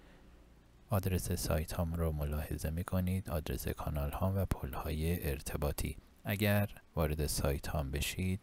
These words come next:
شما می‌تونید فیلم‌های آموزشی رو بنا به پایتون انتخاب کنید. همچنین اگر روی لوگوی بیان یه عکسی هست نوشته روش بیان کلیک کنید، وارد صفحهٔ بیان که فیلم‌های غیر درسی من هست می‌شید.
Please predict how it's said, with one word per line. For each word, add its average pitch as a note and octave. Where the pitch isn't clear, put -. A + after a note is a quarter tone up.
شما D#2+
می‌تونید D#2+
فیلم‌های -
آموزشی C#2+
رو E2+
بنا E2+
به E2
پایتون D2+
انتخاب E2
کنید. G#2+
همچنین F#2
اگر F2
روی F2
لوگوی E2
بیان D#2
یه -
عکسی F2+
هست G#2
نوشته D2+
روش -
بیان C2
کلیک D#2+
کنید، F#2+
وارد E2+
صفحهٔ D#2+
بیان D#2+
که -
فیلم‌های C#2
غیر C#2
درسی C#2+
من -
هست E3+
می‌شید. D2+